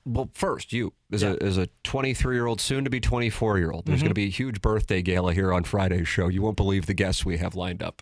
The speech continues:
Speaker 2: Yep. Wow, boy. <laughs>
Speaker 1: Carol Burnett. Uh, what is your opinion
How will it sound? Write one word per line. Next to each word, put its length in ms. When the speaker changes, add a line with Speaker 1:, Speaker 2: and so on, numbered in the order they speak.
Speaker 2:
Yep. 200
Wow, 180
boy. 180
<laughs> 140
Speaker 1:
Carol 420
Burnett. 920
Uh, 280
what 300
is 140
your 160
opinion 480